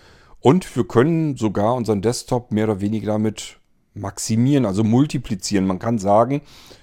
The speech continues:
äh, mal ist es ein Desktop, der für Multimedia ausgelegt ist, mal ist es ein Desktop, der mehr so für Büroarbeit ausgelegt ist, mal ist es ein Desktop, der sich aufs Spielen konzentriert, mal ist es ein Desktop, ähm,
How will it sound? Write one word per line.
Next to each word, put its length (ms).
äh, 180
mal 340
ist 120
es 140
ein 160
Desktop, 440
der 120
für 160
Multimedia 760
ausgelegt 580
ist, 160
mal 220
ist 120
es 80
ein 160
Desktop, 340
der 140
mehr 180
so 100
für 160
Büroarbeit 800
ausgelegt 540
ist, 180
mal 180
ist 120
es 160
ein 80
Desktop, 440
der 140
sich 340
aufs 380
Spielen 560
konzentriert, 840
mal 220
ist 140
es 160
ein 220
Desktop, 560
ähm, 560